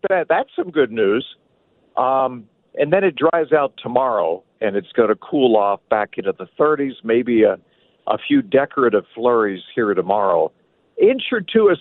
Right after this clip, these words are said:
snow far northern Minnesota, I think enough to cover up the trails a little bit up towards Bemidji and, you know, the Minnesota Arrowhead. I don't think the Brainerd Lakes will see much, maybe an inch. And then, uh, the weekend, we're looking at thirties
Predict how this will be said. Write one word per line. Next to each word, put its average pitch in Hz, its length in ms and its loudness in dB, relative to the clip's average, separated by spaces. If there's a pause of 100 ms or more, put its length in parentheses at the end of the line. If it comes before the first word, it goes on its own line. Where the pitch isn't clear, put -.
snow 175 320 2
far 165 200 0
northern 151 440 0
Minnesota, 98 640 0
I 87 60 -6
think - 200 -14
enough 110 280 0 (100)
to - 120 -4 (600)
cover 123 300 0
up - 140 -8
the 101 80 -4
trails 107 520 0
a 92 60 -10
little 110 320 -2
bit 90 240 0 (380)
up 117 160 -4
towards 107 340 0 (140)
Bemidji 101 760 0
and, 90 500 0 (520)
you 87 240 -2
know, 85 180 0
the 95 80 2
Minnesota 104 720 0
Arrowhead. 95 520 0 (440)
I 147 140 -2
don't 196 240 -4
think 143 180 -2
the 117 80 0
Brainerd 104 440 0
Lakes 98 240 0 (100)
will 87 200 -6
see 92 120 -6
much, 85 440 -4
maybe 104 340 0
an 90 120 2
inch. 85 280 0 (580)
And 131 180 0
then, 233 300 2 (100)
uh, 180 220 0
the 170 160 -2
weekend, 220 380 2
we're 208 60 2
looking 208 380 0
at 151 160 -2
thirties 214 440 -2